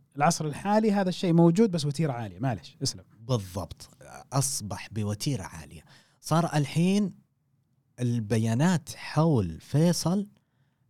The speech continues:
Speaker 2: آه، ممكن جواله يتعرف عليها، وعن طريق الذكاء الاصطناعي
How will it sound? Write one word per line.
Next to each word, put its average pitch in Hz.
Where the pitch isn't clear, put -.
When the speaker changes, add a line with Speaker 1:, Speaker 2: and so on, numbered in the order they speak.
Speaker 2:
آه، 104
ممكن 135
جواله 156
يتعرف 113
عليها، 98
وعن 101
طريق 127
الذكاء 113
الاصطناعي 110